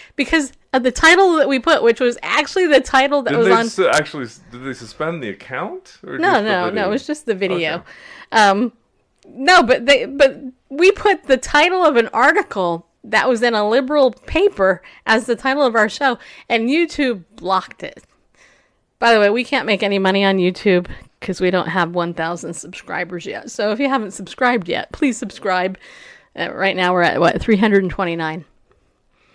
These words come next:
Speaker 1: None of these are bought and paid for either, people. No, they're not. We don't have the money to buy anybody. But yeah, I mean, so the irony of it all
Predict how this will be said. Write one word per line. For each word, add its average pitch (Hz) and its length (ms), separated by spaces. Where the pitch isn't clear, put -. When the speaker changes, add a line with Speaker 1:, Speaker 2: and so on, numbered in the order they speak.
Speaker 1:
None 175 300
of 208 180
these 202 260
are 165 180
bought 175 300
and 170 100
paid 170 260
for 170 220
either, 170 240
people. - 460
No, 165 180
they're - 180
not. - 400
We 170 80
don't 156 120
have 156 160
the 160 60
money 160 340
to 170 100
buy 160 180
anybody. - 520
But 320 120
yeah, 370 280
I 240 80
mean, 277 300
so 330 200
the 311 100
irony 359 400
of 240 120
it 214 100
all 190 420